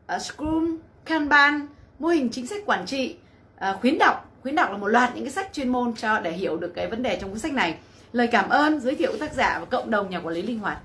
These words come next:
Các bạn có thể, à, lên tìm hiểu liền về hai tác giả này cũng như là những cái cách thức quản lý linh hoạt trên một cái trang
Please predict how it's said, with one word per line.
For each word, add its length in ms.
Các 100
bạn 220
có 100
thể, 280
à, 220
lên 220
tìm 180
hiểu 220
liền 300
về 160
hai 140
tác 140
giả 180
này 240
cũng 140
như 100
là 180
những 240
cái 120
cách 220
thức 160
quản 120
lý 80
linh 160
hoạt 280
trên 220
một 100
cái 100
trang 340